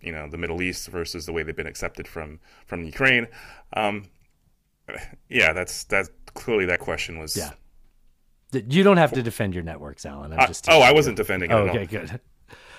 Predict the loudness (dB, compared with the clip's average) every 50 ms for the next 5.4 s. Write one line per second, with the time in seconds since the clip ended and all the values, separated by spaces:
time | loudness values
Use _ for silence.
0 | -20 -12 _ 2 2 4 4 4 4 6 6 6 6 4 4 4 4 2 2 0
1 | -6 -12 -20 -20 -20 _ _ _ _ _ _ _ _ _ -10 -8 -6 -6 -6 -6
2 | -6 -6 -6 -6 -6 -6 -8 -8 -6 -6 -8 -8 -8 -8 -10 -10 -10 -10 -8 -8
3 | -8 -10 -12 -14 -14 -16 -18 _ _ _ _ _ _ -4 -4 -4 -4 -6 -8 -6
4 | -6 -6 0 4 2 2 2 0 -12 -20 -20 -20 _ 4 6 8 10 10 10 8
5 | 8 8 6 4 2 -2 -4 -4